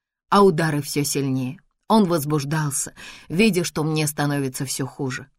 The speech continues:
Он чувствовал себя повелителем жизни и смерти, упивался сознанием того,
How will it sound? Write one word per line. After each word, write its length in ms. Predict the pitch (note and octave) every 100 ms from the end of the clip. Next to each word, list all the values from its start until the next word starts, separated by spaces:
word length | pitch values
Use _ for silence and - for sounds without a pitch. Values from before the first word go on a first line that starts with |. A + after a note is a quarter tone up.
| _
Он 160 | G3+ G3+
чувствовал 540 | - E3+ - D3 C#3+
себя 300 | - D#3 C#3+
повелителем 760 | D#3 D3 D3+ D#3 D3+ D3 D3
жизни 500 | C#3+ D3+ F3 E3 D#3+ - _
и 100 | D3+
смерти, 600 | D3 E3 D3+ D3 - - _ _ _ _
упивался 640 | G3+ G#3 F3+ D#3+ D#3 D3+ C#3
сознанием 640 | - C#3+ D3 C#3+ C#3 C3+
того, 400 | C3 C#3+ D#3 E3+